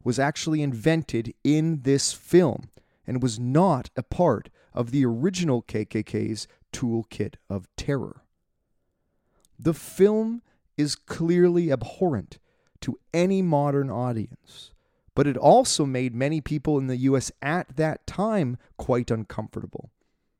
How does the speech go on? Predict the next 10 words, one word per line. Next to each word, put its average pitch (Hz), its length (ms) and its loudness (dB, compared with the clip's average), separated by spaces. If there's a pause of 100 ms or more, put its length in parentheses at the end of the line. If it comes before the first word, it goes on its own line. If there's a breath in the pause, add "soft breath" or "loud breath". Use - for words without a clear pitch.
(160)
It 160 160 4
was 156 160 2
banned 151 520 0
in 143 180 -2
a 139 60 0
number 117 360 -2
of 117 100 -4
states - 580 -2
like 104 240 -6
Kansas 180 680 -2